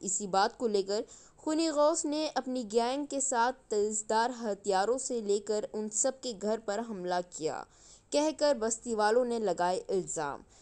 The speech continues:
साथ में मुकामी नौजवानों ने साइबराबाद पुलिस कमिश्नर वीसी सज्जनार से गुजारिश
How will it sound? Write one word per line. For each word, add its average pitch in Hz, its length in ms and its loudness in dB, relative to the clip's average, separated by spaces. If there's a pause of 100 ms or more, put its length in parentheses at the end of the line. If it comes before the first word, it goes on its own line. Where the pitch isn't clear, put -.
(120)
साथ 285 360 4
में 277 140 -2
मुकामी 262 460 -2
नौजवानों 254 580 4
ने 269 160 0
साइबराबाद 220 680 0
पुलिस 220 380 0
कमिश्नर 208 560 -2
वीसी 202 300 -4
सज्जनार 196 540 -4
से 240 180 -8
गुजारिश 175 500 0